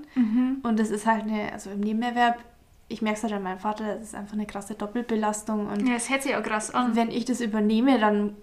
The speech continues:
Speaker 2: also entweder wird's dann im Vollerwerb gemacht oder ich, ich lass es dann,
Speaker 1: Mhm.
Speaker 2: weil ich will mich da jetzt auch nicht aufarbeiten.
Speaker 1: Ja, und du willst es halt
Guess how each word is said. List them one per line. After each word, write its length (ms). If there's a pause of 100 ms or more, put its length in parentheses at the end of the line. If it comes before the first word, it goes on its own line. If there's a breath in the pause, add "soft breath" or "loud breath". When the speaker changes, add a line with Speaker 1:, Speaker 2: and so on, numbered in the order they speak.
(220)
Speaker 2:
also 200
entweder 380
wird's 180
dann 180
im 80
Vollerwerb 580
gemacht 300
oder 240
ich, 240
ich 160
lass 180
es 160
dann, 240
Speaker 1:
Mhm. 40
Speaker 2:
weil 300 (500)
ich 140 (120)
will 120
mich 140
da 120
jetzt 160
auch 40
nicht 220
aufarbeiten. 680 (200)
Speaker 1:
Ja, 140
und 80
du 80
willst 160
es 100
halt 140